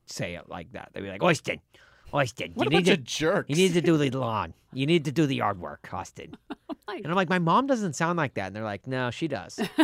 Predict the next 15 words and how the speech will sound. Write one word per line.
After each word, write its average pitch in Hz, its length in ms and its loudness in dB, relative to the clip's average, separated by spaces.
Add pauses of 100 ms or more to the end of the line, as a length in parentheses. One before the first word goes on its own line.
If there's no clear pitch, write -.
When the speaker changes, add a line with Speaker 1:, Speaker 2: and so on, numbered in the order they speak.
(760)
Speaker 1:
So 165 140 4
then 160 160 4
that, 160 320 2
so 143 340 4 (220)
ever 143 240 2
since 135 240 -4
high 139 140 2
school, 110 260 -2
I've, 104 160 0 (160)
whenever 120 480 -2
I 120 80 4
talk 113 300 -2
about 110 180 -2
my 110 80 -6
mom 107 380 -4